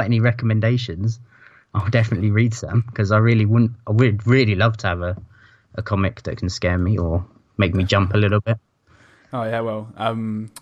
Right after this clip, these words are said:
Speaker 2: I reckon Ken's probably got a good idea, um, for that. So, uh, you'll have to wait until the Ken episode, Ken Reynolds
Speaker 1: Okay.
Speaker 2: episode. Um, but, uh, yes, uh, for now, we'll, we'll, we'll, we'll keep that blank, and then we'll, we'll get you on in the future. <laughs> Um,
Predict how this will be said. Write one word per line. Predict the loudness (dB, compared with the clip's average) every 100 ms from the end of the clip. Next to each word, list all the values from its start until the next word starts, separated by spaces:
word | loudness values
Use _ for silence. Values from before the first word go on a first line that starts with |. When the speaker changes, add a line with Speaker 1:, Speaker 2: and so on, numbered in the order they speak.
| -18
Speaker 2:
I | -10 -8
reckon | -8 -8 -8 -8
Ken's | -10 -10 -6 -6 -8
probably | -10 -12 -10
got | -12
a | -12
good | -12
idea, | -12 -10 -12 -14 _ _ _ _ _ -16
um, | -12 -10 -10 -12 -16 _
for | -16 -12
that. | -12 -14 -16
So, | -12
uh, | -10 -8 -8 -8
you'll | -8
have | -10 -10
to |
wait | -10
until | -10 -10 -12
the |
Ken | -12 -12 -12
episode, | -14 -12 -12 -12 -16 _ _
Ken | -14 -12
Reynolds | -12 -14 -10
Speaker 1:
Okay. | -8 -6 -6
Speaker 2:
episode. | -6 -8 -12 -12 -18 _ _ _ _ _
Um, | -12 -10 -12 -14 -16
but, | -16 -16 -14 -12
uh, | -12 -14 -20 _ -20 -20 _
yes, | -4 -4 -4 -8 -10 -2
uh, | 0 0
for | -2 0
now, | 2 0
we'll, | -2 -4
we'll, | -6 -6
we'll, | -6 -6 -6
we'll | -8
keep | -4 -4 -4
that | -8 -8
blank, | -8 -8 -10 -10
and | -12
then | -10 -10
we'll, | -12 -12
we'll | -12
get | -10 -10
you | -8
on | -10
in | -10
the | -12
future. | -12 -14 -12 -14 -14
<laughs> | _ _ _ -4 2
Um, | 2